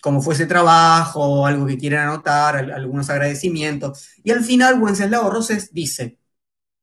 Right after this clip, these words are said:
"No quiero terminar esta breve nota sin expresar al Fondo de Cultura Económica",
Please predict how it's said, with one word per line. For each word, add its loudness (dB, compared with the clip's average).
"No 4
quiero 0
terminar 2
esta -2
breve 0
nota 0
sin -2
expresar -4
al -2
Fondo -4
de -4
Cultura -4
Económica", -2